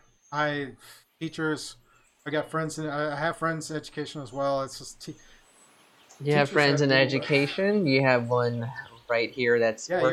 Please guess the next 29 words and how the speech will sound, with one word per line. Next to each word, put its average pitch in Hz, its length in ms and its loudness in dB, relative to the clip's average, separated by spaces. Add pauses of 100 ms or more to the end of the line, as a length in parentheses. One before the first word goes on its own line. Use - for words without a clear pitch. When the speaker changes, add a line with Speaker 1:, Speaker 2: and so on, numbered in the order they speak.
Speaker 1:
you're 135 60 0
an - 60 0
Speaker 2:
his 127 120 -4
way 139 60 2
Speaker 1:
aspiring, 156 680 -4
you're 156 160 -6
gonna 170 160 -4
be 151 120 -2
a 143 40 -4
s-, - 180 -8
you're 165 220 -4
an 165 60 -6
aspiring 151 640 -4
educator, 165 520 -6
so 139 280 -6
I 131 200 -2
Speaker 2:
Yes. 107 260 0
Speaker 1:
imagine 139 160 -4
your - 60 -12
classes 131 400 -4
will 127 60 -12
be 123 140 -10
all 156 160 -4
kinds 190 320 -6
of 139 80 -12
fun 123 240 -10
after 113 260 -14
all 107 140 -10
this. 135 400 -12